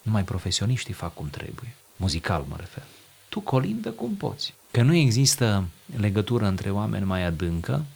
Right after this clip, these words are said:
decât atunci când te duci să colinzi pe cineva. Nu contează pe cine, da? Și nu contează în ce formulă te duci, că poți să mergi doar cu soția. Recomand ceva ce noi ca familie practicăm de câțiva ani și vrem să nu ne lăsăm de obiceiul acesta. Recomand cu drag ascultătorilor dumneavoastră.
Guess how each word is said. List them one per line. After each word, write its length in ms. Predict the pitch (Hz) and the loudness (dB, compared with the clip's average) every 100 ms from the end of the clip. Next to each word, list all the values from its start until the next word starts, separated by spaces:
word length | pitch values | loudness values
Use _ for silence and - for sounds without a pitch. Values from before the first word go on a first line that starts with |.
| - | -4
decât 300 | 110 107 95 | -2 0 0
atunci 420 | 87 131 147 - | 0 0 0 -2
când 280 | - 120 113 | -2 -2 0
te 120 | 95 | -2
duci 280 | 87 139 143 | 0 -2 -2
să 160 | - | -4
colinzi 460 | 113 117 113 143 139 | -2 0 2 2 2
pe 100 | 135 | -2
cineva. 460 | 135 127 123 107 98 - _ | -2 -2 -2 -4 -8 -12 _
Nu 100 | 147 | -4
contează 480 | - 147 123 123 110 | 0 0 2 0 0
pe 160 | 104 90 | 0 -4
cine, 440 | - 87 104 143 - _ - | -4 -6 -4 -6 -8 _ -8
da? 180 | 120 147 139 | -6 -6 -2
Și 120 | 147 | -2
nu 80 | 151 | 0
contează 300 | 151 147 147 | 0 2 2
în 60 | |
ce 120 | 139 | 4
formulă 480 | 139 147 156 180 127 | 2 4 4 4 2
te 140 | 98 104 | 2 0
duci, 240 | 98 98 | 0 -4
că 100 | - | -6
poți 220 | 117 139 | -2 -2
să 60 | 120 | 0
mergi 200 | 135 131 | 0 0
doar 140 | 131 | -2
cu 100 | - | -2
soția. 420 | - 135 - 117 - _ - | -4 -4 -6 -6 -12 _ 2
Recomand 460 | 131 135 139 190 | 2 4 4 4
ceva 280 | 151 131 143 | 2 4 2
ce 240 | 143 123 | 2 0
noi 200 | 110 127 | 2 2
ca 120 | 139 120 | 0 0
familie 420 | 113 104 117 113 | 0 0 0 -2
practicăm 680 | - - - - 127 160 170 156 101 | -4 -6 -8 -4 0 0 0 -2 -2
de 80 | 95 | -2
câțiva 360 | - - 95 - | -2 -2 -2 0
ani 340 | 98 139 165 | 0 0 0
și 380 | 135 113 107 95 95 | -2 -4 -2 -2 -2
vrem 200 | 98 110 | -2 0
să 120 | 104 | 0
nu 100 | 107 | 0
ne 80 | 98 | 0
lăsăm 300 | 90 87 92 | -2 -4 -2
de 100 | 92 | -2
obiceiul 440 | 87 90 90 87 92 | -2 -4 -4 -4 -4
acesta. 420 | - 104 - 95 | -8 -8 -8 -4
Recomand 440 | 95 - 107 127 | -2 -2 0 -2
cu 120 | - | -2
drag 260 | 87 95 104 | -2 -2 0
ascultătorilor 800 | 98 - 90 95 - 95 95 90 | -2 -2 -4 -4 -4 -6 -4 -4
dumneavoastră. 760 | 85 82 82 80 98 - 110 | -4 -4 -4 -6 -8 -8 -8